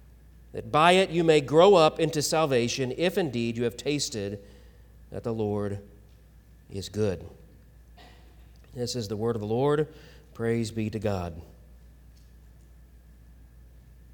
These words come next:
Some of you folks are old or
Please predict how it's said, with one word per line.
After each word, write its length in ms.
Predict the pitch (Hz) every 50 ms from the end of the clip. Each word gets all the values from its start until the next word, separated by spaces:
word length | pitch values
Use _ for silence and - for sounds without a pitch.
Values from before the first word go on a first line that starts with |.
| - - - - - - - - - - - - - - - - - - - - - - - - - - - - - - - - - - - - - - - - - - -
Some 120 | 175 160
of 80 | 143 139
you 80 | 135
folks 540 | 131 - 165 156 170 165 - - - - - - - - - - - -
are 240 | 113 107 107 110 - -
old 480 | 127 131 135 143 160 180 202 208 226 - - - - - - - - - - - - - - - -
or 120 | 104 95